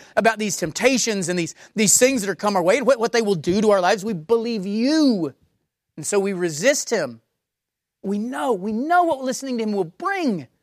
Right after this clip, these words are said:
Destruction, devouring. And so we stand against it.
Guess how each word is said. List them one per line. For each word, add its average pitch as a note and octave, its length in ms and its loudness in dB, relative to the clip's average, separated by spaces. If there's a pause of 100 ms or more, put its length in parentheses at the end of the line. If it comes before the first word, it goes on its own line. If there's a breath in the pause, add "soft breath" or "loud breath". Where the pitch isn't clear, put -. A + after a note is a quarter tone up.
(640)
Destruction, B3 680 -2
devouring. G#3+ 880 2 (1200)
And E3+ 100 -8
so G#3 100 0
we F#3+ 100 2
stand D4 440 2
against D4 440 0
it. - 240 -12